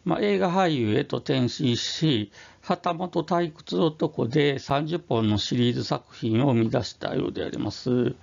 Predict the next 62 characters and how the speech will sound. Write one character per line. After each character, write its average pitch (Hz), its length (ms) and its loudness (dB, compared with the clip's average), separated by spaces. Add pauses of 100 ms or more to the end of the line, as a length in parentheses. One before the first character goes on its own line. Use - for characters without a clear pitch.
(760)
え、 180 120 0
私 180 400 -2
も - 80 -2
こ 185 120 -2
の 175 80 2
旗 208 300 -2
本 208 280 -2
退 196 340 2
屈 - 280 -6
男 196 340 -2
っ 113 40 -2
て - 140 -4
い 113 120 4
う 113 60 0
名 165 160 2
前 202 460 0
は 202 180 2
聞 196 180 -4
い 160 40 -2
た 131 100 0
こ - 140 -8
と 123 180 -2
は 123 240 2
あ 104 60 -2
り 95 100 -4
ま 95 100 -2
す - 180 -8
ね。 113 260 0 (180)
は 107 140 -4
い。 104 160 -6 (1600)
え、 151 180 2
戦 196 340 -2
後 196 140 2
は 196 160 4
片 202 300 -2
岡 151 200 -2
千 143 280 0
恵 131 40 2
蔵 131 220 2
と - 120 -14
と 139 180 -2
も 113 180 2
に 135 300 2
東 139 260 2
映 143 120 2
の 160 260 -2
重 143 280 0
役 139 280 -2
ス - 160 -12
タ 117 140 -2
ー - 20 -12
と 160 160 -2
な 127 140 0
っ - 80 -14
た 120 280 -2
よ 113 200 0
う 113 40 -6
で 151 100 0
あ 147 60 0
り 104 100 -4
ま 110 200 -8
す。 - 460 -10